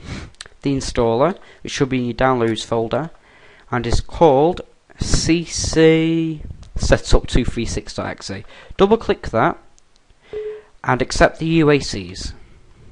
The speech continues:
Choose a language which you like. It's, uh, available in many languages, include Eng-, English, Spanish, French, German, Italian,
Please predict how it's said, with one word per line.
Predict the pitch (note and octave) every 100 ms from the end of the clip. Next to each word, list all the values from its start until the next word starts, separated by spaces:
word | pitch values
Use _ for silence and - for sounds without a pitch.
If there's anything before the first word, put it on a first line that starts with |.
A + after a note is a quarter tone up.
| - - - - - - - - - _ _ _ _ _ _ _ _ _ _ _ - _ _ _ _ _ _ _ _ _ _ _ _ _ _ _ _ - - - - - -
Choose | - G3+ G#3+
a | -
language | B2+ A2 A#2 -
which | - -
you | A#2
like. | A#2+ E3 -
It's, | - - -
uh, | B2 B2+
available | A#2 D3+ C#3 C3+
in | C3+
many | F3 F#3+
languages, | C3+ A2 G#2 A#2 - C#3+ E3+ -
include | G#2 - A2+ A2
Eng-, | - C#3+ C3+ - _ _ _ _ _ - - - - -
English, | D3 D3 D3 -
Spanish, | - C#3 C#3 C#3 -
French, | - C#3 C#3 C3+ -
German, | - B2+ B2 B2+ A#2+
Italian, | - C3+ C3 B2+ A#2+